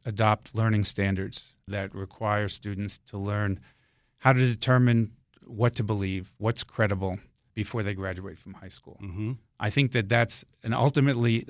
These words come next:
Speaker 1: a long-term fix to this challenge.
Speaker 2: Mm-hmm.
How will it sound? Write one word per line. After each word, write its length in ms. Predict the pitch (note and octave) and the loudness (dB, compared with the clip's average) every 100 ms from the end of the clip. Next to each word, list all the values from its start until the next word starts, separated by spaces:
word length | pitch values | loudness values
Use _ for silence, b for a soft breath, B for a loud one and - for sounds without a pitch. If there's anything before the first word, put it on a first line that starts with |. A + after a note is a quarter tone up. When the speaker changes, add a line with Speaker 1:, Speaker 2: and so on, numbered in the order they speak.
| - | -4
Speaker 1:
a 80 | A2 | 0
long-term 680 | A2 B2 C3 B2+ - A2 | 6 8 8 6 2 2
fix 560 | G#2 - F#2+ - - - _ _ _ - | 2 -2 -6 -8 -16 -18 _ _ _ -8
to 60 | |
this 200 | G2 F#2+ | -6 -6
challenge. 640 | - G2 F2+ E2+ - _ _ F#2+ | -4 -2 -2 -4 -10 _ _ -20
Speaker 2:
Mm-hmm. 280 | E2+ G2 | -14 -12